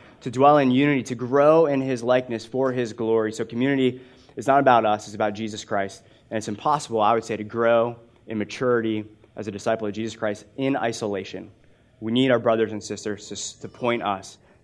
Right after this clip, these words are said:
to Jesus Christ. And so that's why we emphasize community groups. The first reason for that is discipleship. Second reason we emphasize community groups is pastoral care. Um,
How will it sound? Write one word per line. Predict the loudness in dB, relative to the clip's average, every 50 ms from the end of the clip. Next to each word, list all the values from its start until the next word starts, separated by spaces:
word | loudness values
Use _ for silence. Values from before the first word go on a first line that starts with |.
| _ -8
to | -6 -4 -4
Jesus | -4 -4 -6 -8 -10 -12 -8
Christ. | -6 -6 -6 -6
And | -6 -8
so | -4 0
that's | 2 2 2 2 2
why | 0 0 0
we | 0 -2
emphasize | -4 -6 -8 -8 -6 -4 -4 -4 -4 -6 -10 -14 -20 _ _ _ _ _ -20 -20 _ _ _
community | -8 -4 -2 0 0 -2 -2
groups. | -4 -6 -8 -8 -12
The | -14 -4
first | -2 -2 -2 0 -2
reason | -2 -2 -2 -4 -4
for | -2 -2 -2 -2 -4 -6 -6
that | -2 0 2 2 2 0 -2 -8 -10
is | -8 -8 -8
discipleship. | -8 -12 -8 -6 -4 -4 -4 -6 -12 -12 -10 -10 -12 -12 -16 _ _ _ _ _ _ _ _ _ -20 -20 _ -2
Second | 0 2 2 4 2
reason | 2 2 2 2 2
we | 2
emphasize | 2 2 2 0 -2
community | -2 -4 -4 -4 -2
groups | -2 -4 -6
is | -6 -10
pastoral | -6 -4 -4 -4 -4 -4 -4 -4 -4
care. | -2 -2 -2 -2 -2 -2 -6 -14 -20 -20 -20 _ _ _ -4
Um, | -2 0 0 0 -2 -4 -6 -8 -10